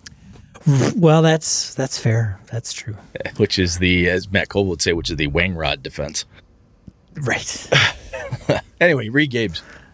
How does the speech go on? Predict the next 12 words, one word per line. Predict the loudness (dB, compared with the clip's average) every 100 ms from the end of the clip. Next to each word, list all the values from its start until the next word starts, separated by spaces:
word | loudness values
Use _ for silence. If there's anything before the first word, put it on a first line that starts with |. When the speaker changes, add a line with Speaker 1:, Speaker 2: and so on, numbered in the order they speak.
| -14 0
Speaker 1:
All | 4
right, | 6 6 4
Gabe | 6 8 8 6 6 6 4 2 0 -6 -4
comes | 0 0
up, | 0 0
comments | 4 4 4 2
on | 2
R | 4 2
P | 4 4
G | 4 2
campaign | 4 2 4 4 2
talk. | 2 0 0